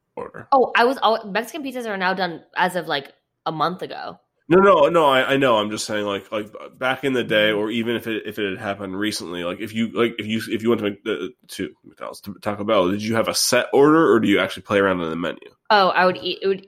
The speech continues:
Speaker 2: either be, oh, actually, wait, do you not know the story?
Speaker 1: I don't know that I do.
Speaker 2: Okay.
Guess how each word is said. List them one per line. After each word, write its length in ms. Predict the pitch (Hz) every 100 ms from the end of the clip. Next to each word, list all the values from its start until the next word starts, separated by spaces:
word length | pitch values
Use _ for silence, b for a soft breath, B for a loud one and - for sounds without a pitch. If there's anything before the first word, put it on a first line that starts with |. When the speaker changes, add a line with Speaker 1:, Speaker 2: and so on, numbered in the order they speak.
| -
Speaker 2:
either 320 | 196 196 214
be, 440 | 185 185 175 170 175
oh, 360 | 165 139 - -
actually, 380 | 185 240 - 202
wait, 200 | 233 220
do 80 | 226
you 60 |
not 220 | 381 453
know 160 | 226 254
the 60 | 262
story? 500 | - 165 180 247 - b b b b b _ _ -
Speaker 1:
I 320 | 92 92 92
don't 240 | 98 101
know 320 | 110 135 165
that 140 | 185 196
I 40 |
do. 420 | 196 320 320 359 381
Speaker 2:
Okay. 380 | 190 123 -